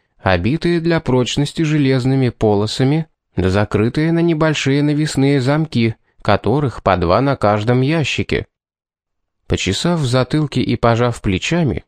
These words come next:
я вернулся к возу с добром, поднял с пола отброшенный за ненадобностью массивный бронзовый подсвечник, лишь выкрашенный серебром, и с ним в руках забрался в фургон,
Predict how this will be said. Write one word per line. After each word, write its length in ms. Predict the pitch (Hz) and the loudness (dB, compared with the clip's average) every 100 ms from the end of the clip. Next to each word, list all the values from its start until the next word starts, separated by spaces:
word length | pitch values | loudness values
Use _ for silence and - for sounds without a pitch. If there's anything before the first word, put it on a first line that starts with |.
| _ - | _ -4
я 260 | 95 156 | 0 0
вернулся 600 | 165 147 143 160 - 131 | 0 0 0 -2 -2 -4
к 100 | - | -2
возу 320 | 117 156 143 | -2 -2 -2
с 80 | 131 | 0
добром, 580 | 127 143 131 110 92 - _ _ _ _ - | 0 0 2 0 0 -6 _ _ _ _ -4
поднял 400 | 151 160 160 147 | -2 0 0 -2
с 140 | - | -4
пола 320 | 147 156 147 | -2 0 0
отброшенный 640 | 123 113 147 147 139 135 117 | 0 0 0 0 0 2 2
за 120 | 123 | 2
ненадобностью 800 | 123 120 135 120 113 113 - 113 | 2 2 0 0 0 0 0 2
массивный 580 | 113 - 120 120 110 | 0 0 0 2 2
бронзовый 540 | 98 107 110 101 101 95 | 2 2 2 2 0 0
подсвечник, 840 | 92 92 - 95 147 165 156 - _ _ | 0 -2 -2 -2 0 -2 -2 -6 _ _
лишь 300 | 165 180 - | -2 0 0
выкрашенный 640 | 202 135 107 95 95 92 | 0 0 0 0 2 0
серебром, 640 | 90 104 95 87 95 90 82 _ _ _ _ | 0 0 0 2 2 2 -2 _ _ _ _
и 140 | 95 92 | -4 -2
с 100 | - | 0
ним 220 | 190 202 | 0 0
в 40 | |
руках 380 | 196 - 156 180 | -2 0 -2 -2
забрался 640 | 170 170 120 123 123 143 | 0 0 2 0 0 -4
в 40 | - | -4
фургон, 640 | 165 165 123 104 95 92 | -4 -2 0 0 0 -2